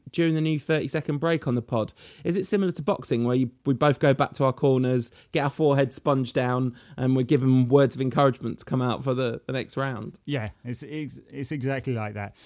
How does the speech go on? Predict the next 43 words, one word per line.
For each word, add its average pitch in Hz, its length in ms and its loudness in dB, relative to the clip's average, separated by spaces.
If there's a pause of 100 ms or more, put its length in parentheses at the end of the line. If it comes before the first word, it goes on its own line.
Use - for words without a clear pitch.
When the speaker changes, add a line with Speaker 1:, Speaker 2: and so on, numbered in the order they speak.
(120)
Speaker 2:
No, 156 280 2
it's 143 180 -2
like 135 240 -4
all 139 160 0
podcasts. 104 720 -8
Uh, 98 240 -10 (400)
you, 110 360 -4
uh, 101 120 -8 (160)
I 127 80 -6
don't 139 140 0
know 127 100 0
whether 117 140 -2
you've 113 140 -4
ever 117 120 -4
been 113 200 -2
to 107 260 -6
a - 0 -
live 117 420 -4
podcast 98 640 -10
showing 98 420 -8
where 98 120 -8
they 98 100 -8
have 95 220 -8
adverts. 98 520 -10
It's, 107 220 -18 (420)
uh, 113 40 -10 (100)
it 113 380 -18
goes 127 280 -4
l-, 147 160 -8
something 151 340 0
like 123 280 -4
this. 123 340 -4 (300)
"And 277 160 2
we'll 262 80 2
take 214 220 -2
this 202 140 -4
quick 240 220 -4
break. 220 440 -2 (520)
And 269 320 2
we're 277 140 2
back." 202 460 -2
Speaker 1:
<laughs> - 240 -10
That's 208 1160 0